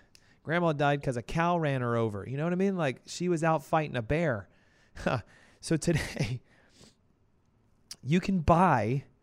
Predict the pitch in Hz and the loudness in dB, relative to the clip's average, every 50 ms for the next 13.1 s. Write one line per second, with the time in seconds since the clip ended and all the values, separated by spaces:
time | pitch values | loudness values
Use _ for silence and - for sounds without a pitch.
0 | _ _ _ _ - - - 165 196 208 196 170 151 139 143 151 139 127 131 127 | _ _ _ _ -4 0 2 4 4 6 4 4 2 0 0 -2 -2 -2 -2 -2
1 | 127 139 131 - - - 143 143 143 139 113 104 - - 151 180 185 - - - | -2 -2 -4 -6 -6 -4 -2 -2 -2 -2 -4 -4 0 2 2 2 2 -2 -4 -6
2 | - 117 101 90 - - - 110 - - - 123 120 107 - - - - 127 131 | -4 -4 -4 -4 -6 -10 -10 -12 -10 -6 -4 -4 -4 -4 -6 -8 -4 0 2 2
3 | 131 123 107 87 80 76 - _ _ _ _ _ _ - - _ - - - - | 4 2 2 -2 -6 -8 -12 _ _ _ _ _ _ -20 -20 _ -20 -18 -8 -4
4 | - 135 139 147 160 165 160 147 139 117 113 107 123 143 156 175 180 170 135 135 | 0 2 2 4 4 4 2 2 0 -2 -4 -2 2 4 4 4 4 4 2 2
5 | 120 120 135 147 139 - - 139 131 123 - 135 147 151 - - - 110 104 101 | 2 2 0 0 -2 -4 -4 -2 -2 -2 -2 -2 -2 -4 -4 -6 -4 -4 -2 -2
6 | 82 95 - - 127 131 131 139 135 127 131 135 143 - - 135 131 120 - - | -4 -6 -10 -10 -6 -4 -2 -2 -2 -2 -2 -2 -2 -2 -2 -2 -2 -2 -2 -2
7 | - 127 110 98 113 127 131 - - 104 101 98 95 95 104 117 123 120 - - | -2 -2 0 2 2 0 0 0 0 -2 0 0 0 -2 -2 -4 -4 -8 -12 -14
8 | - - - - 117 139 143 143 170 180 - - 160 151 147 131 - - - 165 | -18 -16 -8 -4 -2 2 4 4 4 4 2 0 0 0 0 -2 -2 -2 -2 -2
9 | 151 - - - - - - - - 208 214 226 220 196 - - - - - _ | -2 -2 -6 -10 -20 -20 -18 -8 -2 0 2 4 4 2 0 -4 -12 -16 -16 _
10 | - - - _ _ - - 170 165 147 - - - _ _ _ - 151 180 180 | -20 -20 -20 _ _ -6 -4 -2 -2 -2 -4 -6 -14 _ _ _ -6 -4 -2 0
11 | 196 196 175 180 190 196 185 - - 170 160 160 190 202 - - - 156 147 139 | 0 0 0 2 2 2 2 2 0 0 2 2 2 2 2 0 -2 0 0 -2
12 | - - 165 156 156 156 151 - - 151 131 - - - 143 139 139 147 165 180 | -2 -2 0 2 2 2 2 0 0 -2 -2 -2 -2 -2 -2 0 0 2 0 0
13 | 170 160 | 0 -2